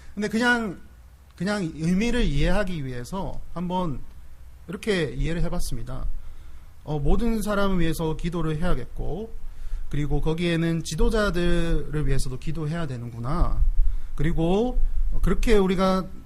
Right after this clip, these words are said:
기도를 할 때에 우리에게 평안이 찾아오는구나.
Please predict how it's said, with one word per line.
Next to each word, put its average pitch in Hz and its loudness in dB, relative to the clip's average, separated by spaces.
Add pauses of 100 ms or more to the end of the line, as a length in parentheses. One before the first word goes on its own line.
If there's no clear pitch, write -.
기도를 196 -2
할 226 -2
때에 180 -2 (100)
우리에게 143 2
평안이 220 2
찾아오는구나. 139 -4